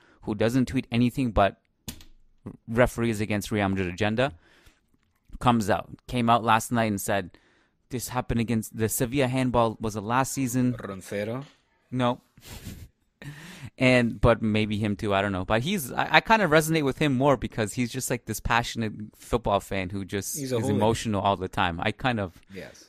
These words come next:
Speaker 1: resonate with, I, I don't mind him as much. But, like, anyways, I had to remind people on the podcast as well, like, dude, let's not kid ourselves.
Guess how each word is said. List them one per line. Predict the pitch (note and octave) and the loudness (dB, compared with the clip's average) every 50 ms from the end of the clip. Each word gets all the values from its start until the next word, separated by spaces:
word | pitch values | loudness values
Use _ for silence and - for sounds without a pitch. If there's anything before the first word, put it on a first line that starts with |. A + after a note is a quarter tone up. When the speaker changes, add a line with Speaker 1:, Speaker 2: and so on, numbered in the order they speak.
| _ _ - | _ _ 2
Speaker 1:
resonate | C#3 C#3 D3 C#3+ C3 A2+ A2+ A2 | 4 4 4 4 2 0 0 0
with, | G#2+ G#2 - | -2 -2 2
I, | A#2 B2 B2+ B2+ - | 4 6 6 6 4
I | - B2+ | 4 4
don't | C3 C#3 C3 | 4 4 4
mind | A#2 A#2 A#2+ B2 B2 | 4 4 4 2 2
him | B2+ B2 A#2 | 0 0 -2
as | A2 F2+ G#2 | -2 -2 -2
much. | G2+ F#2 F#2 - - | -4 -4 -4 -2 0
But, | A2+ A2 A2 | 0 2 2
like, | A2+ G#2 - - _ _ - - - - _ _ _ _ _ _ _ _ _ - - A1 - - - _ _ _ - _ | 2 0 0 -4 _ _ -20 -20 -20 -20 _ _ _ _ _ _ _ _ _ -20 -20 -20 -20 -20 -20 _ _ _ -6 _
anyways, | C#3 D3 D3+ C#3+ A#2+ G#2+ G2+ G2+ - - - | 2 4 6 6 4 4 0 -2 -4 -4 -2
I | A#2 A2+ | 2 2
had | B2+ B2+ - | 2 2 2
to | B2+ | -2
remind | B2+ - - - G2+ A#2 A#2+ A#2 A2+ - | -8 -6 -6 -4 2 4 4 4 4 2
people | C3+ B2 - A#2 A2+ | -4 -4 0 2 2
on | A2 G#2+ G2+ | 2 2 0
the | G2 | -2
podcast | - C3 C#3 - - A#2 A2+ - G#2+ | -4 -6 -6 -6 -8 -12 -12 -12 -12
as | G2 F#2 | -8 -4
well, | G#2+ A#2 B2 A#2+ | -2 -2 -2 -2
like, | C#3 - - _ _ - - - _ _ - - - - - - - G#2 | -4 -6 -8 _ _ -20 -20 -20 _ _ -14 -10 -10 -8 -8 -10 -10 -4
dude, | G2+ A#2 A#2+ G#2+ F2 G2 | -2 0 0 0 -2 -2
let's | G#2 A2+ - - | -4 -4 -2 0
not | D3 C3+ A#2+ - _ | -2 -2 -2 -4 _
kid | - - A2 G#2+ | -8 -4 -2 -2
ourselves. | F#2+ E2 - - - - - - - - | -2 -4 -6 -8 -10 -10 -10 -14 -20 -20